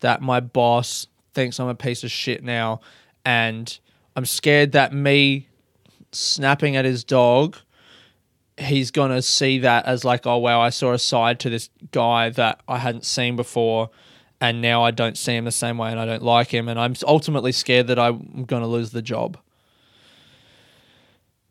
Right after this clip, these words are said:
So I'm scared that I'm gonna lose my job because I told my boss's dog to fuck off. <laughs>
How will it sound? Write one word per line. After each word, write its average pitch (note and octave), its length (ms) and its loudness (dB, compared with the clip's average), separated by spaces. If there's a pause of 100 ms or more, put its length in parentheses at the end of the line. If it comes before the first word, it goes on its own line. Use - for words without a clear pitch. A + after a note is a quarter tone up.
(120)
So - 240 -4
I'm A2+ 120 -2
scared C3+ 720 4 (920)
that A#2 160 -2 (140)
I'm B2 220 -6
gonna A#2+ 220 -4
lose A#2 240 -2
my A#2 180 -4
job A2+ 480 -4 (360)
because A#2 420 -4
I A#2 360 -4 (800)
told A#2+ 240 0
my A#2 100 -2
boss's A#2 420 -6
dog A2+ 360 -2
to - 100 -16
fuck - 360 -6
off. - 440 -10 (500)
<laughs> F3+ 80 0